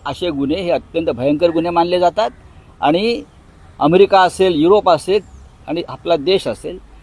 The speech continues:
इथे अशा गुन्हेगारांना तात्काळ अटक केली जाते. मला अटक होईल या भयातून त्यांनी शिंदेंवर दबाव आणला आणि शिंदेना अटकेची भीती दाखवली. हो की नाही विचारा. एकनाथ शिंदेने सांगावं, त्यांना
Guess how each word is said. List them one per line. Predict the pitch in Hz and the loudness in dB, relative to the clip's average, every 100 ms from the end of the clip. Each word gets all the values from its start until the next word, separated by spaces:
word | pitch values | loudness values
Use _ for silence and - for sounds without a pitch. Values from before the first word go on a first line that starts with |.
| - 135 | -12 -6
इथे | 131 - | 0 2
अशा | 143 143 196 | 0 2 2
गुन्हेगारांना | 170 147 123 127 170 147 | 2 -2 -2 -4 -4 -4
तात्काळ | 139 - 165 180 - | -4 -4 -4 -4 -2
अटक | 175 - - | 0 0 0
केली | 160 127 | -2 -2
जाते. | 98 73 - - - _ _ _ _ - - - 127 | -4 -12 -20 -20 -20 _ _ _ _ -20 -20 -8 0
मला | 151 165 220 233 - | 4 4 4 2 2
अटक | 196 214 247 | 0 4 2
होईल | - 214 196 151 | 4 4 4 4
या | 190 208 | 2 2
भयातून | 165 175 180 190 196 | 4 4 4 0 -4
त्यांनी | 175 170 202 | -2 -2 -2
शिंदेंवर | - 180 196 214 214 | -4 0 0 4 2
दबाव | 185 170 156 | 4 2 2
आणला | 117 85 80 - - - _ _ _ - - - _ - - _ - | 0 -10 -20 -20 -20 -20 _ _ _ -20 -20 -20 _ -20 -20 _ -4
आणि | 175 | -2
शिंदेना | - 165 160 196 233 233 | 0 -2 4 6 6 4
अटकेची | 202 220 196 | 2 -4 0
भीती | 185 170 160 | 0 2 2
दाखवली. | 139 - 107 82 85 - - - - | 2 0 -8 -16 -20 -20 -20 -14 -2
हो | 175 | 0
की | - | 2
नाही | 196 202 | 4 4
विचारा. | 196 208 139 120 - - - - - - - - - - - | 4 2 0 -6 -14 -20 -20 -20 -20 -20 -20 -20 -20 -20 -8
एकनाथ | 151 165 240 | -8 -2 0
शिंदेने | - 196 185 190 | 0 -4 -4 -4
सांगावं, | 185 143 139 170 196 - | -2 -2 0 -2 -2 0
त्यांना | 147 185 208 | 2 4 4